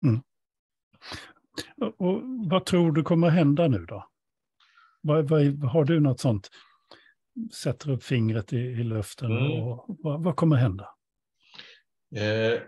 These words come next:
Speaker 2: jag var inne på det li-, lite i början, början att jag tror att, att just nu kommer det inte hända så mycket på kort sikt. Men jag tänker att inom ett, ett par år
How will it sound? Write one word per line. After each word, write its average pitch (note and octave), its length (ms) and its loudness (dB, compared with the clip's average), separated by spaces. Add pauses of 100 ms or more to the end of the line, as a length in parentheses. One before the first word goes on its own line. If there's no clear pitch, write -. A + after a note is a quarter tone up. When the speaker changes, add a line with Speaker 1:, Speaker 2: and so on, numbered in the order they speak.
(200)
Speaker 2:
jag B2 200 0
var C#3 80 0
inne D3 280 0
på C#3+ 140 -8
det C#3+ 100 0
li-, C#3 240 -2
lite C#3 360 -6
i A#2+ 80 -8
början, B2+ 260 0 (260)
början A2 340 -2
att B2+ 160 -8
jag B2+ 400 -4
tror G#2+ 280 0
att, G#2+ 220 -4
att A2 280 -4
just A2+ 400 -6
nu G#2 260 0
kommer A2+ 220 -6
det A#2 80 -4
inte G#2+ 280 -4
hända F#2+ 800 -4 (160)
så - 160 -10
mycket G#2 400 -6
på G#2+ 80 -6
kort C3 280 -4
sikt. - 500 -8 (560)
Men A#2 100 0
jag A2+ 140 0
tänker G#2 440 -2
att G#2+ 200 -4
inom G2+ 800 -2 (760)
ett, A2 440 -4
ett G#2 220 -8
par G#2+ 320 2
år G#2+ 560 0